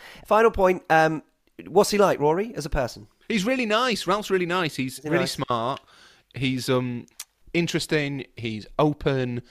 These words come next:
Speaker 2: He's, he's quite cerebral. He's quite academic.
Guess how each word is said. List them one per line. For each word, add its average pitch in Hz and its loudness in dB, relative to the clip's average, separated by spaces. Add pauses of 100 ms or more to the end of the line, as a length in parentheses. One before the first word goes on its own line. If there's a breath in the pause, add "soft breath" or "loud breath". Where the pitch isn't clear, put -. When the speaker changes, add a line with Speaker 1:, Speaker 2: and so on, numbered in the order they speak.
(460 soft breath)
Speaker 2:
He's, 110 -6
he's 123 -8
quite - -4
cerebral. 135 -2
He's 110 -10
quite - -4
academic. 127 -4